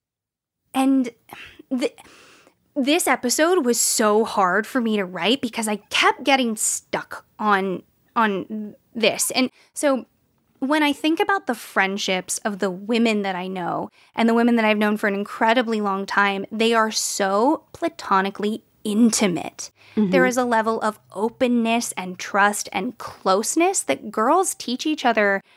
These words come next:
Speaker 1: through puberty and into adulthood, in my experience.
Speaker 2: Yeah.
Speaker 1: And I, I don't see that in the men that I know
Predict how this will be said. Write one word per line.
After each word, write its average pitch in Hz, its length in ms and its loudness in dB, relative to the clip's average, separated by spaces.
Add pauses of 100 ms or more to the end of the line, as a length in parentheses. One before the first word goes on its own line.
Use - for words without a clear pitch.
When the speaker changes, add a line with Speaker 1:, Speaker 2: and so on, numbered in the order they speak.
(280)
Speaker 1:
through 381 260 2
puberty 285 460 2
and 196 120 0
into 247 280 2
adulthood, 196 680 0 (440)
in 240 120 4
my 202 160 4
experience. - 840 -6 (240)
Speaker 2:
Yeah. 160 240 2 (640)
Speaker 1:
And 294 180 2
I, 302 280 0 (480)
I 285 120 2
don't 277 600 0
see 262 320 -2
that 226 260 2
in 214 200 0
the 202 80 0
men 190 460 -2
that 190 120 -2
I 196 160 0
know 202 600 -2